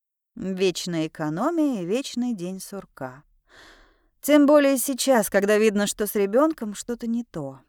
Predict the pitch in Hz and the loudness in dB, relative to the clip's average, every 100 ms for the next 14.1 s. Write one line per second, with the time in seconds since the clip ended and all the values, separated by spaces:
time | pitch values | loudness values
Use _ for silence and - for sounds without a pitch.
0 | _ _ _ _ 151 180 214 196 202 202 | _ _ _ _ -4 0 2 2 2 2
1 | 202 196 190 196 269 359 170 - 208 185 | -2 -4 -4 0 0 0 -2 -4 -4 -4
2 | 190 190 208 226 214 - - 208 190 190 | -4 0 0 0 -2 -4 -8 -6 -6 -6
3 | - 269 269 160 _ - _ _ _ _ | -6 -2 0 -2 _ -20 _ _ _ _
4 | _ 165 - - 180 185 208 156 139 139 | _ -8 -8 -8 -4 -2 -4 -6 -12 -14
5 | - - - _ _ _ - 170 170 - | -18 -20 -20 _ _ _ -8 -6 -6 -6
6 | 156 - 175 160 139 _ _ _ _ _ | -10 -8 -10 -10 -12 _ _ _ _ _
7 | _ _ _ _ _ - 240 285 302 294 | _ _ _ _ _ 0 2 4 2 2
8 | 349 320 247 240 247 262 269 302 302 285 | 4 4 4 2 2 2 2 2 0 -2
9 | 190 165 160 147 - - _ _ _ _ | -2 -4 -4 -6 -8 -20 _ _ _ _
10 | _ - 247 240 233 - 262 - - 302 | _ 2 2 2 -6 -2 -4 -4 -4 -2
11 | 262 - 190 156 143 _ _ _ _ _ | -2 -4 -8 -6 -8 _ _ _ _ _
12 | _ _ 175 180 190 190 185 190 185 180 | _ _ -8 0 2 2 2 0 -2 -4
13 | 233 269 - 180 185 196 160 - 156 143 | -2 -4 -6 -8 -6 -6 -10 -12 -14 -14